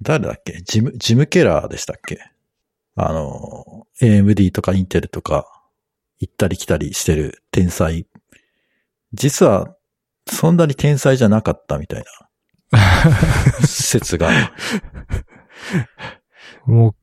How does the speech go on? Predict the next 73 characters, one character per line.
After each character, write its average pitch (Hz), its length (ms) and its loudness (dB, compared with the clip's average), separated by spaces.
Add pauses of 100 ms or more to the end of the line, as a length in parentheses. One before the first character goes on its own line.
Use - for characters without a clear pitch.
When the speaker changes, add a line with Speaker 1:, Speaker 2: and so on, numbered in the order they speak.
Speaker 2:
結 127 240 0
果 147 120 0
論 127 180 4
に 104 60 4
な 104 80 4
っ - 20 -2
て - 140 -8
き - 60 -14
て 101 60 2
る。 101 140 0
<laughs> - 1400 0
か 110 80 2
わ 117 160 6
い - 20 6
そ 120 140 2
う - 20 4
す 110 140 0
ぎ 107 80 4
る 95 180 -2
っ - 40 -20
て - 140 -10
い - 40 -4
う。 - 60 -14 (340)
Speaker 1:
な 113 180 0
ん 92 40 -2
だ 85 60 -2
ろ - 220 -10
う。 - 420 -12
な 202 80 6
ん 185 60 6
で 117 80 4
そ 107 160 2
ん - 20 4
な 104 80 4
違 - 180 0
う 101 160 4
ん 87 40 2
だ - 100 -2
ろ - 180 -8
う。 113 40 2
あ、 143 300 2
ア 151 240 4
ー - 20 4
ム 180 160 4
の 165 560 6
シ 147 320 -4
ー 143 40 -4
ピ 143 140 -6
ー 120 280 4
ユ 92 60 2
ー - 40 -2
が、 82 280 -4
そ - 180 -8
う、 113 60 -10 (120)
シ - 220 -6
ー 117 60 -8
ピ 98 220 2
ー - 40 4
ユ 92 60 0
ー、 95 40 -2
チ - 200 -6
ッ - 40 -10 (140)
プ 117 120 0
セ 113 140 0
ッ - 60 -10 (120)
ト、 - 260 -8
わ - 80 -8
か 98 140 0
ん 82 60 -2
な 76 100 -6
い - 60 -8
け - 100 -14
ど。 - 160 -14